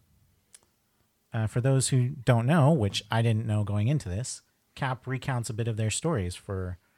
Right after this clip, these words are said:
for, well, really for the comic audience, but ostensibly to the service member that,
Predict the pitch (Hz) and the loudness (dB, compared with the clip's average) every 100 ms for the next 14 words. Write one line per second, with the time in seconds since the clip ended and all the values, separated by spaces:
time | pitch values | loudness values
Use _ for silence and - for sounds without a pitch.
0 | _ _ _ _ _ 101 95 - 107 110 | _ _ _ _ _ -6 -4 0 0 2
1 | 131 120 117 98 107 95 92 92 87 90 | 2 2 0 0 -2 -2 -4 -6 -6 -6
2 | - - 90 - - - - - 131 175 | -8 -4 -6 -6 -18 -20 -14 -4 0 2
3 | 165 156 127 120 - 107 104 101 - 143 | 2 2 0 -2 -4 -4 -2 -4 -4 -2
4 | 113 104 110 95 92 92 | 0 0 -2 -4 -4 -6